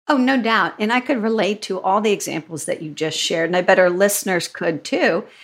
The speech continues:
And, you know, again, emphasizing that anxiety is what breeds triangles, right? So that's true in the family system. It's true in the work system. I think it's important to say that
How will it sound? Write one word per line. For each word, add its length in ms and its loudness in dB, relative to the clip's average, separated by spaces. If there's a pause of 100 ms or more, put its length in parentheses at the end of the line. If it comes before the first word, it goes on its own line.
(580)
And, 360 0 (120)
you 160 2
know, 100 4
again, 320 2
emphasizing 840 0
that 280 0
anxiety 580 2
is 200 -4
what 260 -2
breeds 580 -2
triangles, 600 0
right? 260 0
So 160 -2
that's 300 2
true 240 2
in 80 0
the 80 -4
family 640 2
system. 440 -4
It's 180 -4
true 260 -2
in 120 0
the 80 0
work 260 0
system. 600 -6 (720)
I 60 2
think 160 2
it's 120 -2
important 480 0
to 100 -2
say 440 2
that 420 0